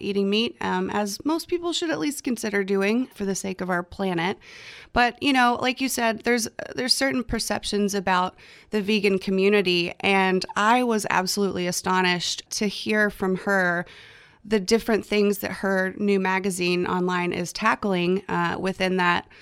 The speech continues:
conversation. And they very much open it up to, you know, discussion, and they want this peaceful dialogue between their readers, um, and their writers. Um, she, you know, makes a point to say,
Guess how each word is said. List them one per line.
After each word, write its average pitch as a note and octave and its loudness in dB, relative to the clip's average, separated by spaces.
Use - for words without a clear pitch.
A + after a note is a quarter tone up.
conversation. G3 2
And G#3 2
they G#3 4
very A#3+ 4
much A3+ 2
open G3+ -2
it F#3+ 2
up F#3 2
to, F3+ 2
you A3 2
know, E3 -2
discussion, G#3+ 0
and G3 2
they G#3 2
want G3+ 2
this F#3+ -4
peaceful F#3 -4
dialogue E3 0
between F3 0
their F3 0
readers, E3+ 0
um, E3 -2
and E3+ 0
their D#3+ -2
writers. E3 0
Um, F3 2
she, G#3+ 0
you B3 -4
know, G3+ 6
makes A3 0
a G#3+ -2
point G#3 0
to G3 -6
say, F3 0